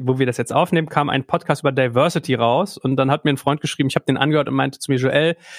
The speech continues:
ich hab den gehört und dachte, oh Mann, der arme Kerl, da hat der nichts zu gewinnen. Da kann er nicht gewinnen, egal was er macht", ja? Und das ist ja scheiße, wenn du dann eigentlich die Bühne für so ein Thema gibst und dann den Leuten immer noch sozusagen das Gefühl vermittelt wird, "Alles klar,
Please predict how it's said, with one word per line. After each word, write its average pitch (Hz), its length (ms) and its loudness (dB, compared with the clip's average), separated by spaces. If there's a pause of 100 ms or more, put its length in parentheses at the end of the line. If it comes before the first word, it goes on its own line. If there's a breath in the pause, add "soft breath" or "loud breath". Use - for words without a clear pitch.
(140 loud breath)
ich - 80 -2
hab 156 80 0
den 143 180 2
gehört 156 300 0
und 143 100 0
dachte, 147 240 0
oh 151 140 0
Mann, 147 160 0
der 143 100 2
arme 143 160 0
Kerl, 151 260 0
da 135 120 0
hat 160 180 -2
der 147 80 2
nichts - 280 -2
zu 160 120 -4
gewinnen. 135 460 0
Da 147 100 2
kann 240 180 0
er 220 60 2
nicht 214 160 -4
gewinnen, 196 280 0
egal 160 300 2
was 156 140 -2
er 147 80 0
macht", 139 380 0
ja? 147 260 2 (380 loud breath)
Und 139 100 0
das 190 100 2
ist 214 120 -4
ja 208 100 2
scheiße, 156 460 0
wenn 135 100 2
du 147 80 2
dann 143 160 2
eigentlich 160 560 0
die 139 140 -6
Bühne 190 260 2
für 165 140 -4
so 147 60 2
ein 139 40 0
Thema 185 300 2
gibst 180 420 -4
und 147 140 0
dann 151 120 2
den 151 120 0
Leuten 147 260 0
immer 156 160 0
noch 151 180 0
sozusagen 147 540 -2
das - 140 -8
Gefühl - 240 -6
vermittelt 151 420 0
wird, 143 160 0
"Alles 143 280 -2
klar, 147 360 2